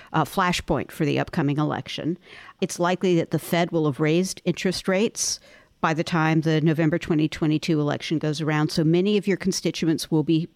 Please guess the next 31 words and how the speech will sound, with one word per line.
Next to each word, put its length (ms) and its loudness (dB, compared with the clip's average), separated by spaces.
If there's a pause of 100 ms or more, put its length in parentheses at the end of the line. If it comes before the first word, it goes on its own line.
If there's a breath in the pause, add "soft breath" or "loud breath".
(120)
who 120 4
have 160 2
adjustable 460 0
mortgages, 540 0
will 120 0
be 120 -2
seeing 340 2
increased 760 -2 (380 loud breath)
mortgage 360 0
payments. 460 0
They'll 160 0
be 120 -6
seeing 340 0
increased 500 -2
student 420 -4
loan 260 2
payments. 580 0
They 200 -2
will 400 0 (300 loud breath)
probably 380 2
have 100 2
been 120 2
coming 280 2
off 180 2
a 60 0
summer 600 2
of, 440 2
uh, 220 0
high 240 -2
gas 340 -2
prices. 640 0